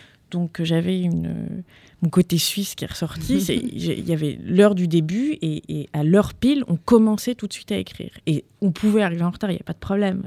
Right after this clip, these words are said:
Speaker 1: C'était pas l'idée, je, chacun a une vie, et cetera. Mais c'était l'idée de ne, de ne pas repousser le moment pour écrire, parce que je pense que c'est très important.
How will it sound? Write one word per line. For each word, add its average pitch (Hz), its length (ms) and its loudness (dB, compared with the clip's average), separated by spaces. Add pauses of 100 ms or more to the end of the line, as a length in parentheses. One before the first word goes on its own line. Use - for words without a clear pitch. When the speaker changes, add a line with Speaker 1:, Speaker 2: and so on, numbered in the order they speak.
(380)
Speaker 1:
C'était - 220 -10
pas 160 100 2
l'idée, 180 300 4
je, 175 100 -6
chacun 170 320 -6
a 170 40 0
une 175 120 0
vie, 175 200 -4
et 170 60 -10
cetera. 202 300 0
Mais 240 140 6
c'était 185 260 -4
l'idée 185 260 4
de 190 140 4
ne, 170 240 6
de 165 200 -2
ne 170 120 4
pas 233 200 4
repousser 220 460 -2
le 202 120 2
moment 185 260 4
pour 185 220 -4
écrire, 190 260 -6
parce - 140 -16
que 185 100 -16
je - 60 -16
pense 190 140 0
que - 60 -12
c'est 175 120 -2
très 185 240 0
important. 185 440 -2